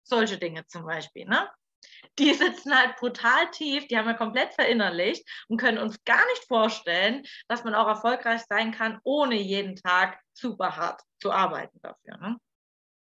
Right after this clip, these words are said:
Und deswegen sage ich, finde ich schon wichtig, äh, wirklich an der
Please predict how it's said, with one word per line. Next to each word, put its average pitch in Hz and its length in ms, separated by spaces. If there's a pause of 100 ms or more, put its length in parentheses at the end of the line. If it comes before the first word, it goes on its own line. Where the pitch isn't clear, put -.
(480)
Und 240 500
deswegen 277 500
sage 254 180
ich, 262 60
finde 277 200
ich - 60
schon 233 200
wichtig, 311 480
äh, 226 160
wirklich 277 320
an 208 140
der 202 120